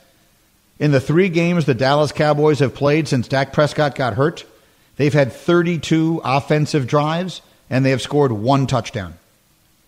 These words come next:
One touchdown in thirty-two offensive drives. And again, it came when they were down thirty-one to three in the final three minutes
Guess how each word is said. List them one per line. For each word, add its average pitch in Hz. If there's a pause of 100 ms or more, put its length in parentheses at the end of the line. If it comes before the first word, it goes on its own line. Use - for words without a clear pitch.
(180)
One 175
touchdown 139
in 117
thirty-two 185 (500)
offensive 139
drives. 98 (840)
And 131
again, 135
it 117
came 160
when 135
they 131
were 123
down 123
thirty-one 143
to 117
three 147
in 117
the 113
final 123
three 147
minutes 120